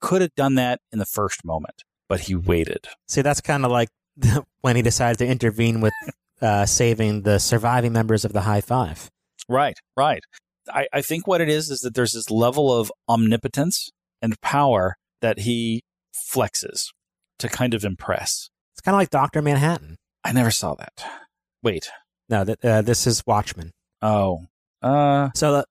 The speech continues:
Speaker 2: th-, there's that scene in
Speaker 1: Are we referencing the movie or the comic book?
Speaker 2: I, it's the same thing. Well, this scene was basically the same. But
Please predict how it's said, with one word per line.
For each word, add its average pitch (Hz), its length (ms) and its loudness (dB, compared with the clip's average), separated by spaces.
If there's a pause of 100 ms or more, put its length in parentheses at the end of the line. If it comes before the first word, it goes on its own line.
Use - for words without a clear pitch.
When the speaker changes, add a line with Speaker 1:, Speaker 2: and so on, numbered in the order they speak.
Speaker 2:
th-, 156 180 0
there's 143 240 2
that 131 180 0
scene 160 520 2
in 127 400 0 (420)
Speaker 1:
Are 120 80 -2
we 131 80 4
referencing 139 280 0
the 117 40 4
movie 131 300 4
or 123 180 4
the 107 300 0
comic 95 320 -4
book? - 120 -18
Speaker 2:
I, 135 60 2 (220)
it's - 160 -2
the - 80 -4
same 104 240 0
thing. 78 240 -8 (400)
Well, 113 100 2
this 135 180 0
scene 127 280 2
was 110 160 2
basically 107 640 0 (480)
the 101 60 -2
same. 87 360 -2 (560)
But 117 220 2